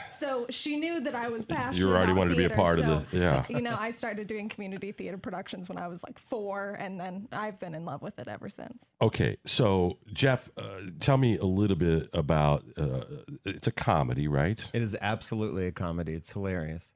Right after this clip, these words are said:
Speaker 2: Uh, but sometimes I think this stuff can be, like, not off-putting to people, but there's a barrier there if they don't have the history, they don't know,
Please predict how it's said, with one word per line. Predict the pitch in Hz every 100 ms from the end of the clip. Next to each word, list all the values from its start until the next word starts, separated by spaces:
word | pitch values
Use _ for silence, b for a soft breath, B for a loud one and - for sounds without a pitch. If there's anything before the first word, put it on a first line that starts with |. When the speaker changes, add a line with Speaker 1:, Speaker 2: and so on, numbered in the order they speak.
| -
Speaker 2:
Uh, | 87 69
but | 104 110
sometimes | - 190 196 - 143
I | 123
think | 113 98
this | 98
stuff | - 98 -
can | 95
be, | 82 76 -
like, | 90 85 87
not | 139 -
off-putting | 90 85 - 85 76
to | 69
people, | 87 76 71
but | 76
there's | 85 73
a |
barrier | 67 78 78 78 76
there | 78 76 73
if |
they | 78
don't | 69 71
have | 76 69
the | 69
history, | 90 78 - 73 71
they | 65
don't | 69 71
know, | 69 73